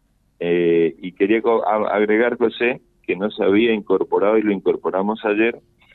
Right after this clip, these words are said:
es la reparación de los puentes de, de madera de la ruta noventa y ocho, desde Avellaneda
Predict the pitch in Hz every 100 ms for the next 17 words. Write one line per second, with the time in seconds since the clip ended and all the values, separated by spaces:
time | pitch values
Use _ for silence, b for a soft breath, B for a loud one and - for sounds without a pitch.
0 | b _ _ 104 110 98 95 110 117 113
1 | 98 98 110 113 110 98 92 - 104 107
2 | 101 104 101 92 87 85 78 78 82 82
3 | 78 95 107 104 90 82 82 98 - 90
4 | 87 82 82 82 82 - 87 104 104 -
5 | 110 117 - b b _ _ _ _ 78
6 | 95 101 92 87 87 87 90 104 104 107
7 | 113 113